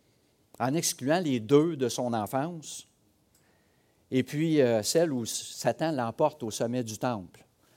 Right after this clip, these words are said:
pour le tenter une troisième fois. Alors, c'est l'histoire d'un homme religieux, un pharisien. Ah, les méchants pharisiens.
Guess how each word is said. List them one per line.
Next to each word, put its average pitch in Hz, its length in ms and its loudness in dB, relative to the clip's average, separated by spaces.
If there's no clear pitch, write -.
pour 113 140 0
le 110 100 2
tenter 113 340 -2
une 123 140 -2
troisième 107 440 -4
fois. 95 240 -8
Alors, 240 240 8
c'est 247 100 4
l'histoire 269 560 6
d'un 196 300 4
homme 220 420 6
religieux, 165 800 6
un 113 120 -8
pharisien. 139 720 -6
Ah, 180 180 -8
les 147 180 -8
méchants 143 520 -4
pharisiens. 113 560 -4